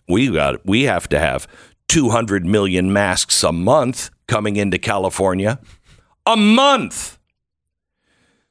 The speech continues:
So he won't talk about the deal. Um, and, uh, you know, his advisors won't talk about the deal.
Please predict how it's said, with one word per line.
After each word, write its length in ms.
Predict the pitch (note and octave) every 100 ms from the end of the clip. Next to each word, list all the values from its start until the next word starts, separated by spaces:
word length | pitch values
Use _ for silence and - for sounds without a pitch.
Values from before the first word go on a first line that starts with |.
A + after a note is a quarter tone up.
| _ _ -
So 380 | - G3 G3
he 260 | - - A#3
won't 260 | A#3+ F3+ -
talk 260 | C3 B2
about 280 | E2+ D2+ B1+
the 80 | C2
deal. 480 | A#1+ A1+ A1+ A#1+ _ -
Um, 720 | F#2 G2 F#2+ F#2 F2 F2 -
and, 520 | G#2 G#2 G2+ F#2+ F2+
uh, 420 | F2+ F2 D#2+ C#2 C2 D2
you 100 | G#2+
know, 360 | F#2+ C#2+ A1 - _ C2+ C2+ D#2+
his 280 | F#2+ A#2 A2+
advisors 600 | G#2+ G2 C3 B2+ F#2+ F#2+
won't 240 | F2 D2 B1
talk 240 | E2+ D2
about 280 | C#2 B1+ -
the 60 | C2+
deal. 280 | C2+ B1+